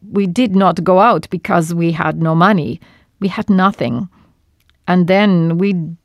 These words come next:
didn't know who to trust in Marseille beyond the rooming house we were in. Just like in Lyon, we didn't have contact with anyone outside of our cell. In Marseille,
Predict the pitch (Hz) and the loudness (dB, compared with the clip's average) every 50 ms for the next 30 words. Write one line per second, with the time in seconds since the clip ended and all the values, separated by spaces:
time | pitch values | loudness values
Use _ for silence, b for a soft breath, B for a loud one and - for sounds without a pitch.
0 | _ _ - 180 170 165 175 160 139 165 165 165 175 170 170 175 190 202 - 180 | _ _ -4 -4 -2 -2 -2 -2 -2 -2 0 0 0 2 2 2 2 0 0 -4
1 | 139 - - 180 220 311 330 - - - 160 160 160 147 143 151 151 - - 165 | -4 -2 0 2 2 2 0 -4 -6 -4 -2 0 0 0 -2 -4 -6 -6 -4 -4
2 | 156 165 151 165 165 170 170 175 170 160 160 160 156 175 180 175 170 170 165 151 | -4 -2 -2 0 0 2 2 2 2 0 0 0 0 0 0 0 0 0 0 0
3 | 151 147 - - 160 156 147 143 143 139 143 143 151 180 220 247 254 b b b | -2 -4 -4 -6 -6 -4 -4 -4 -4 -4 -4 -2 2 2 2 2 2 b b b
4 | b b b b b b b _ _ _ _ _ - 180 170 208 247 294 311 - | b b b b b b b _ _ _ _ _ -10 -6 -2 0 0 0 -2 -4
5 | - 269 262 262 254 240 - - - _ - 165 190 190 190 185 185 185 185 180 | -6 -4 -4 -4 -4 -6 -10 -16 -14 _ -6 -4 -2 -2 0 0 0 0 2 2
6 | 180 180 180 190 208 247 269 208 147 156 180 208 - - - 180 190 196 202 196 | 2 2 2 4 4 4 2 2 2 2 0 0 -2 -4 -6 -4 -4 -2 -2 -2
7 | 175 208 202 185 202 185 202 196 180 - - 190 185 180 175 190 165 165 - - | -2 -4 -2 -2 -2 -2 -2 -4 -6 -6 -4 -2 -2 0 0 0 -2 -4 -2 -4
8 | 170 170 - - - - 180 175 180 175 170 156 151 156 156 - - 160 160 156 | -4 -4 -4 -6 -4 -2 0 0 2 2 0 0 0 0 -2 -2 -2 -2 -2 -2
9 | - - - 175 156 151 151 147 147 147 - - 151 156 147 127 135 143 143 165 | -4 -6 -4 -2 -2 0 0 0 -2 -2 -2 -4 -2 -2 0 0 0 0 -2 -4
10 | - - - 175 165 160 143 - - - 175 - _ _ _ _ _ _ _ _ | -8 -6 -4 -2 -2 -2 -2 -4 -6 -10 -12 -14 _ _ _ _ _ _ _ _
11 | _ _ _ _ _ _ _ _ _ _ _ _ _ _ _ _ _ _ - 180 | _ _ _ _ _ _ _ _ _ _ _ _ _ _ _ _ _ _ 0 0
12 | 175 175 170 160 156 156 165 - - - 214 208 190 165 160 165 165 180 | 2 2 2 0 0 -2 -4 -6 -6 -4 -2 -2 0 0 -2 -2 -4 -6